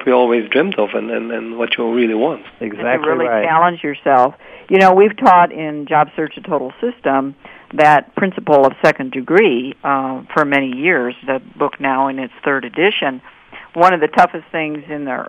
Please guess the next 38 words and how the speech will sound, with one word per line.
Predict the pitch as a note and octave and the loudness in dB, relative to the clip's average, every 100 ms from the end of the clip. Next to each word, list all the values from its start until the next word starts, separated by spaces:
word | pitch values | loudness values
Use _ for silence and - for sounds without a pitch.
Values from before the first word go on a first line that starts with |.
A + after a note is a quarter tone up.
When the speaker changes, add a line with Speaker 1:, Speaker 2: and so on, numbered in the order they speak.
| - | -12
Speaker 3:
in | - D3 | -10 -8
the | C3+ | -4
early | - B3 B3 | 0 0 2
days, | C#3 C3 C3 - | 2 0 -2 0
though, | C#3+ C#3 | 2 2
before, | C3+ C3+ - D#3+ F#3 D3 C#3+ - - _ _ _ _ | 0 -8 -2 4 6 4 2 -10 -20 _ _ _ _
um, | - C#3 C3+ B2+ B2 - _ | 0 2 2 -2 -6 -10 _
LinkedIn, | D3+ D3+ C#3+ - C3+ C3 C#3 - | 0 2 2 -2 -4 -4 -4 -8
I, | - D#3+ | -4 -4
uh, | - - - - | -6 -8 -8 0
what | F#3+ G#3 | 0 0
year | G#3 G#3 | 0 0
did | F#3+ | 0
LinkedIn | F3 F#3+ G3+ G3+ F#3+ | -2 -6 -6 -8 -6
start, | - F3+ F#3+ - - | 0 2 2 -2 -4
um, | F3+ E3+ F#3+ - _ _ _ - | -4 -4 -10 -20 _ _ _ 0
Jan? | F3 F3 F#3 | 2 2 2
Speaker 1:
Two | F#3 | 4
thousand | F#3 E3+ | 6 6
and | E3 D3+ | 4 2
four. | - B2 G2+ - _ | -2 -2 -4 -10 _
Speaker 3:
Two | F3+ | 0
thousand | F3+ E3+ E3 D#3+ | 4 6 4 -2
and | D3+ - | -12 -2
four. | A#3 G3 C3+ - | 4 4 4 4
So | D#3+ D3+ - - - | 4 2 -4 -20 -2
that | - | 2
wasn't | F#3 E3 D#3+ | 4 4 2
very | D3+ D#3 | 2 4
long | C#3+ E3 A3 | 4 4 4
ago, | D3 C3+ C#3 | 2 2 4
about | C3+ C3 | 4 2
five | - C#3+ C#3 | 2 0 2
years. | G3 G#3+ F3 - - - - - - | 2 4 2 -4 -18 -18 -18 -20 0
Before | E3 - A3+ C#4+ | 0 2 4 4
then, | A#3 D#3+ | 4 0
it | D#3+ E3+ - | 0 -6 -4
was | F3 | -4